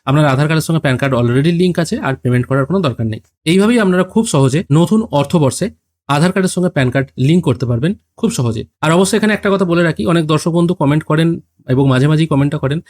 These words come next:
"প্রথমবার পেমেন্ট করেছিলাম, দেখা যাচ্ছে যে তখনও পেমেন্ট রিসিভ হয়নি বলছে, সেই জন্য আমি আবার দ্বিতীয়বার পেমেন্ট করি।" তাই, আহ, দ্বিতীয়বার যখন পেমেন্ট করি তারপরেও সেম দেখায়, তারপর আমি আর পেমেন্ট করি না, সেক্ষেত্রে ডবল পেমেন্ট হয়ে যায়। সেক্ষেত্রে আমি একটা পেমেন্টের টাকা কি রিফান্ড পাবো?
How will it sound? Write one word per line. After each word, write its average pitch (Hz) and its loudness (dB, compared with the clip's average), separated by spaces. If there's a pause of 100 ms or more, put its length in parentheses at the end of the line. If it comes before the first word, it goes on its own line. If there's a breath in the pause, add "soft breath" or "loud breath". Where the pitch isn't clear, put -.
(420 loud breath)
"প্রথমবার 190 2
পেমেন্ট 190 2
করেছিলাম, 190 0
দেখা 135 -2
যাচ্ছে 156 0
যে 160 -2 (280 loud breath)
তখনও 165 0
পেমেন্ট 160 2
রিসিভ 151 2
হয়নি 170 2
বলছে, 170 0
সেই 135 0
জন্য 143 0
আমি 139 -4
আবার 147 0
দ্বিতীয়বার 147 0
পেমেন্ট 127 0
করি।" 127 -4 (380 loud breath)
তাই, 156 0
আহ, 135 2
দ্বিতীয়বার 180 2
যখন 185 0
পেমেন্ট 185 0
করি 208 0
তারপরেও 180 0
সেম 180 0
দেখায়, 180 -2
তারপর 156 0
আমি 156 2
আর 156 2
পেমেন্ট 147 0
করি 147 0
না, 226 -2 (240 loud breath)
সেক্ষেত্রে 185 0
ডবল 170 2
পেমেন্ট 170 0
হয়ে 120 -2
যায়। 113 -4
সেক্ষেত্রে 214 0
আমি 147 0
একটা 143 -4
পেমেন্টের 147 -2
টাকা 131 -2
কি 151 -4
রিফান্ড 151 0
পাবো? 175 -2